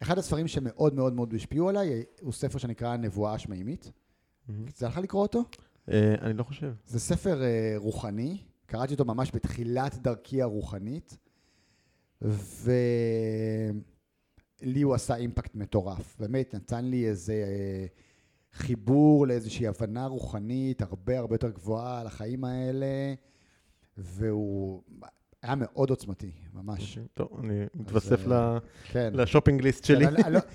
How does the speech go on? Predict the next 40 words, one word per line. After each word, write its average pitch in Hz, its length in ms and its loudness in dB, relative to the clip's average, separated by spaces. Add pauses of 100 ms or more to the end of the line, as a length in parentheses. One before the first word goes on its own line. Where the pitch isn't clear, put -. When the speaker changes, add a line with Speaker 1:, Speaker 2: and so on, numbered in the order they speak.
(240)
Speaker 1:
אני 139 100 2
לא 175 60 10
יודע 220 160 6
אם 170 160 2
היום 143 500 0
לקרוא 127 380 2
אותו 175 200 2
יעשה 120 320 -2
לי, 165 200 -2
אתה 135 160 -2
יודע, 135 140 2
אני 110 120 -6
קראתי 127 200 -6
Speaker 2:
כן, 127 60 4
Speaker 1:
שהייתי 110 140 4
Speaker 2:
טוב, 113 140 2
Speaker 1:
בן 135 80 -2
Speaker 2:
תלוי 123 160 8
גם 117 160 10
ב-, 120 40 8
Speaker 1:
עשרים, 113 400 6 (340)
Speaker 2:
בדיוק. 107 220 0
Speaker 1:
בתחילת 165 320 -2
הדרך, 170 640 -2
אתה 123 140 -10
יודע, 156 160 0
היום 139 200 0
אנחנו 143 180 -4
Speaker 2:
תלוי 127 180 10
Speaker 1:
כבר 131 80 10
הרבה 143 160 10
Speaker 2:
בקונטקסט 165 260 10
Speaker 1:
יותר - 40 4
Speaker 2:
שאתה 139 80 8
נמצא 127 220 6
Speaker 1:
מפותחים, 127 200 8
Speaker 2:
בו. 110 60 8
Speaker 1:
אתה 107 60 2
כבר 135 120 -2
במקום 127 440 -4